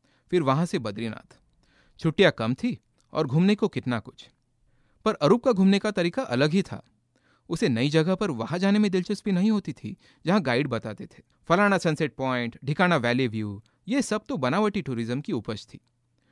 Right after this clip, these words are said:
फोटो खींच के Facebook में डालने के लिए उपयुक्त, पर उस जगह की नब्ज को कायदे से मिस करती हुई। और अरूप को तो हर सफर एक नए किस्से की शुरुआत लगता। जब पिछली बार बद्रीनाथ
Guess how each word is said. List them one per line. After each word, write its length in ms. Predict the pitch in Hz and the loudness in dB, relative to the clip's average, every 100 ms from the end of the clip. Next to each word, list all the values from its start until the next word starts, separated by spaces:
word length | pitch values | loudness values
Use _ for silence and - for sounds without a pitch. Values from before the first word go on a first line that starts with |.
| _ _ _ | _ _ _
फोटो 320 | 147 156 196 | -4 0 -2
खींच 300 | - 120 - | -2 -8 -6
के 120 | 208 | -8
Facebook 500 | - 135 139 180 214 | -8 -6 -4 -2 -2
में 100 | 190 | -2
डालने 260 | 123 113 127 | -2 -2 -4
के 120 | 160 | -6
लिए 120 | 220 | -6
उपयुक्त, 460 | 123 120 110 - _ _ _ _ _ | -6 -6 -10 -10 _ _ _ _ _
पर 100 | 117 | -10
उस 220 | 117 151 127 | -6 -4 -2
जगह 220 | 135 135 | -2 -2
की 140 | - | -4
नब्ज 320 | 104 110 117 | -4 -4 -8
को 120 | - 180 | -12 -14
कायदे 440 | - 117 156 226 | -12 -8 0 0
से 160 | - 131 | 0 -4
मिस 180 | 107 | -4
करती 300 | - 101 - | -10 -16 -14
हुई। 160 | 107 - _ _ _ _ _ _ _ _ _ _ _ _ _ _ - | -18 -18 _ _ _ _ _ _ _ _ _ _ _ _ _ _ -8
और 120 | 127 131 | -8 -2
अरूप 260 | 127 180 | -2 -2
को 120 | - | -2
तो 120 | 117 190 | -6 -4
हर 200 | 143 180 | -4 -6
सफर 340 | - - 196 | -6 -6 -8
एक 160 | 165 135 | -8 -6
नए 260 | 110 156 | -2 -2
किस्से 360 | - 120 - 127 | -4 -8 -6 -8
की 140 | 208 | -6
शुरुआत 360 | - 117 113 107 | -6 -4 -4 -6
लगता। 280 | - - - _ _ _ _ _ _ _ _ - | -14 -18 -20 _ _ _ _ _ _ _ _ -2
जब 160 | 254 - | -2 0
पिछली 320 | 202 - 277 | -4 0 -2
बार 240 | 147 180 | 2 0
बद्रीनाथ 420 | 165 131 147 202 | 0 0 0 2